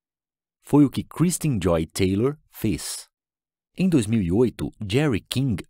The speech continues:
um pastor de Mansfield, em Ohio,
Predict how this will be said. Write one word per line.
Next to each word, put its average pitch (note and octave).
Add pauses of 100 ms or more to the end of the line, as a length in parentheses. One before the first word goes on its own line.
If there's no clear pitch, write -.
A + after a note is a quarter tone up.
um D#3
pastor C3
de F#2+
Mansfield, F2+
em G2
Ohio, F#2